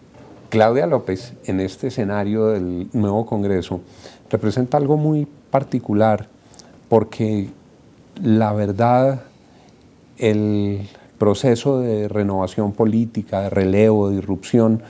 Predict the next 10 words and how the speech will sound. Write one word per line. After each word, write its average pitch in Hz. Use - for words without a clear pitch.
de 113
nuevas 110
fuerzas, 110
de 104
nuevas 104
figuras 107
en 104
Colombia 104
es 113
limitado. 107